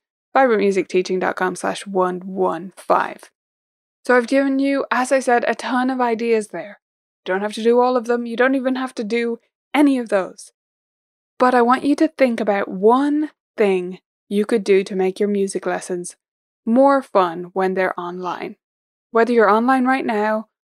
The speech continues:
or it might be in the future, or you are just using it as a backup lesson option for makeup lessons, or whatever you're doing with online lessons, think of one way you could make them more fun.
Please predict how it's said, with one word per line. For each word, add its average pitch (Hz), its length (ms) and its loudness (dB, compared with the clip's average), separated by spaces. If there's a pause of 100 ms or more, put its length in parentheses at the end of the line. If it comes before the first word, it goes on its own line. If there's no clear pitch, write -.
(200)
or 208 180 4
it 233 80 2
might 247 240 2
be 254 140 0
in 254 80 0
the 262 100 0
future, 202 680 -2
or 202 280 0
you 214 120 0
are 214 140 2
just 202 320 -6
using 214 260 -2
it 240 100 -4
as 226 120 0
a 220 60 0
backup 214 360 -4
lesson 214 540 -4 (380)
option 226 400 0
for 226 120 -2
makeup 220 360 0
lessons, 214 480 0
or 190 320 -4
whatever 208 380 2
you're 269 140 0
doing 220 240 0
with 190 160 -2
online 185 340 -2
lessons, 180 520 -8 (560)
think 302 220 0
of 311 120 -2
one 247 440 0
way 220 180 2
you 208 160 -4
could 180 140 -6
make 202 240 -4
them 285 100 0
more 294 220 4
fun. 220 380 -2